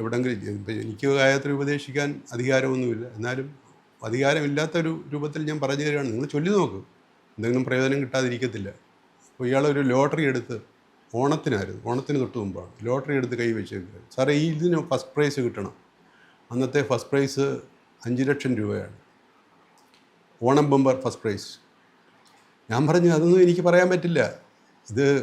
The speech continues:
അടിക്കുമെന്ന് ആരറിഞ്ഞു? ഞാനിതൊരു ട്രിക്ക് പറഞ്ഞെന്ന് മാത്രമേ ഉള്ളൂ.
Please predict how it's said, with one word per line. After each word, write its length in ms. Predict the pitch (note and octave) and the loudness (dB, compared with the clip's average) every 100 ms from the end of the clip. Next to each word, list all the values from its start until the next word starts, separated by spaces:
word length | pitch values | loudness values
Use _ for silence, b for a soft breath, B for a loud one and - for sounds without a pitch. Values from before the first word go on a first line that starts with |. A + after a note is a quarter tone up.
| - - A2 - - | -2 -14 -16 -16 -4
അടിക്കുമെന്ന് 520 | D3+ B2+ - F3 F#3 | -4 -2 2 4 6
ആരറിഞ്ഞു? 480 | D#3+ D#3+ F3 D#3+ D#3 A#2 | 4 4 4 2 0 -2
ഞാനിതൊരു 540 | G#2+ A#2 C3 E3+ F3 G3 E3+ - | -2 0 2 4 6 4 0 -4
ട്രിക്ക് 220 | D#3 D3+ | -4 2
പറഞ്ഞെന്ന് 360 | G3 F#3 F#3 F#3 | 4 4 4 4
മാത്രമേ 280 | E3+ E3+ D#3 | 4 4 2
ഉള്ളൂ. 120 | C#3 | 2